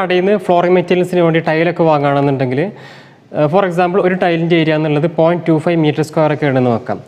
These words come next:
അപ്പോൾ നമുക്ക് എത്ര ടൈൽ വേണം നമുക്ക് എങ്ങനെ കാണാൻ പറ്റും? നമുക്ക് ഈ ഏരിയനെ ആ ഒരു ടൈലിൻ്റെ ഏരിയ വെച്ച് ഡിവൈഡ് ചെയ്താൽ മതി. For example, forty-seven point seven two meter square നമ്മളെ ബിൽഡിംഗ് മെറ്റീരിയൽസ്. ഏഹ്, അതിന് ഒരു ടൈലിൻ്റെ ഏരിയ എന്നുള്ളത് സീറോ പോയിന്റ് ടു ഫൈവ് ആണെന്നുണ്ടെങ്കിൽ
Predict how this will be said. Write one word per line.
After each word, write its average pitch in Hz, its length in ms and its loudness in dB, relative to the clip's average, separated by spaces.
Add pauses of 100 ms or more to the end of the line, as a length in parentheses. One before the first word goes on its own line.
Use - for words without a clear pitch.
(140)
അപ്പോൾ 185 200 -2
നമുക്ക് 208 220 -2
എത്ര 180 260 -6
ടൈൽ 156 260 0
വേണം 143 200 2
നമുക്ക് 139 200 0
എങ്ങനെ 135 220 0
കാണാൻ 120 220 0
പറ്റും? 117 200 -4
നമുക്ക് 107 220 -6 (420)
ഈ 226 40 4 (140)
ഏരിയനെ 170 360 2 (340)
ആ - 20 2 (160)
ഒരു 180 180 0
ടൈലിൻ്റെ 165 420 0
ഏരിയ 151 200 0
വെച്ച് 151 180 -6 (160)
ഡിവൈഡ് 170 280 0
ചെയ്താൽ 123 280 0
മതി. 98 160 -6 (360)
For 220 160 2
example, 156 360 0 (480)
forty-seven 156 640 0 (160)
point 151 240 0 (160)
seven 139 260 0 (100)
two 156 120 0 (100)
meter 143 240 0
square 156 240 -2
നമ്മളെ 180 240 0
ബിൽഡിംഗ് 147 240 0
മെറ്റീരിയൽസ്. 117 500 -4 (760)
ഏഹ്, 120 260 0
അതിന് 156 220 2 (200)
ഒരു 170 100 0 (100)
ടൈലിൻ്റെ 165 340 0
ഏരിയ 160 100 0
എന്നുള്ളത് 160 380 0
സീറോ 151 180 2
പോയിന്റ് 151 340 -2
ടു 143 120 0 (100)
ഫൈവ് 143 300 0
ആണെന്നുണ്ടെങ്കിൽ 135 580 0